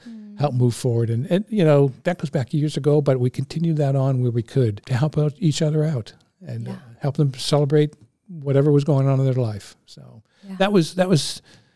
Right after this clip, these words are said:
Speaker 2: such a great part of, you know, and a lot of people transitioned in and out, uh, as team members,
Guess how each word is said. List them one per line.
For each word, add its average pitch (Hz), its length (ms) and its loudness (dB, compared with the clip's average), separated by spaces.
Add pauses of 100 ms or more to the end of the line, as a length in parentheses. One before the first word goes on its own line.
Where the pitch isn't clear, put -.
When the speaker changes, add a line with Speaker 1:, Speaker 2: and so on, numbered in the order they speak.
(180)
Speaker 2:
such - 240 -2
a - 40 -14
great 180 180 -2
part 147 280 4
of, 131 200 2
you 165 120 4
know, 143 60 0
and 160 180 -4 (120)
a 180 40 0
lot 156 120 4
of 190 80 0
people 190 220 0
transitioned 156 640 2
in 139 120 4
and 143 140 4
out, 139 280 0 (120)
uh, 160 180 -2
as 143 240 2
team 156 240 2
members, 131 560 2